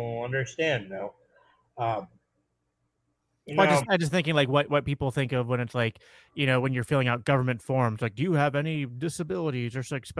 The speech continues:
Speaker 2: it's like, it's, it's the terminology that, that they, they, they push out on, uh, o-, on the world, unfortunately.
Speaker 1: Yeah, um, it, it also tends to be a question from employers, which you're not supposed to ask. Be careful about that one. If you are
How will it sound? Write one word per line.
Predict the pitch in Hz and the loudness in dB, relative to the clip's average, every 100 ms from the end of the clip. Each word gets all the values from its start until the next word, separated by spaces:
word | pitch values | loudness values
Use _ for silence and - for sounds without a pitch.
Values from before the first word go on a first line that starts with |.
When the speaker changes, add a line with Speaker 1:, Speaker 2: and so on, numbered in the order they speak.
| 143 | -4
Speaker 2:
it's | 143 | -4
like, | 135 110 | -6 -6
it's, | 139 - | -10 -10
it's | 127 | -14
the | - | -10
terminology | - 143 123 127 127 120 120 | -4 -2 2 2 2 0 0
that, | 117 113 - _ _ _ _ | 2 0 -2 _ _ _ _
that | 139 113 | -2 2
they, | 131 120 | 2 2
they, | 123 127 127 | 0 -2 -2
they | 117 127 | 0 -2
push | 113 151 - | 2 0 2
out | 147 139 - _ | 2 2 0 _
on, | - 123 117 110 107 101 _ _ _ - | -4 -2 -2 -2 -6 -10 _ _ _ -8
uh, | 143 - - | -8 -8 -6
o-, | |
on | 135 - 131 | -4 0 0
the | 120 | 2
world, | 135 117 | 2 0
unfortunately. | 107 110 113 - 113 113 113 107 _ _ _ _ _ _ _ _ _ _ - _ _ _ _ _ _ _ | -2 -4 -6 -6 -8 -8 -8 -10 _ _ _ _ _ _ _ _ _ _ -20 _ _ _ _ _ _ _
Speaker 1:
Yeah, | 135 160 151 - - - 151 | 2 6 6 4 -6 -8 0
um, | 143 127 127 | 2 2 0
it, | 135 139 | -6 -2
it | 139 | 2
also | 143 135 139 | 2 0 -2
tends | 139 123 | -4 -4
to | 117 | -4
be | 127 | -4
a | 120 | -4
question | - 131 - 127 | -2 -4 -4 -8
from | 120 110 | -8 -10
employers, | 107 - 165 151 113 - | -10 -2 2 2 0 -6
which | 117 | -14
you're | 117 | -12
not | 113 107 | -10 -10
supposed | - 110 - | -8 -10 -10
to | - | -6
ask. | 113 104 - - | -2 -4 -6 -18
Be | 104 | -10
careful | - 156 127 120 | -4 -4 -4 -4
about | 113 107 135 | -4 -4 -2
that | 139 | -2
one. | 123 117 _ _ _ | -4 -10 _ _ _
If | 127 117 | -14 -8
you | 117 | -2
are | 123 131 | 0 0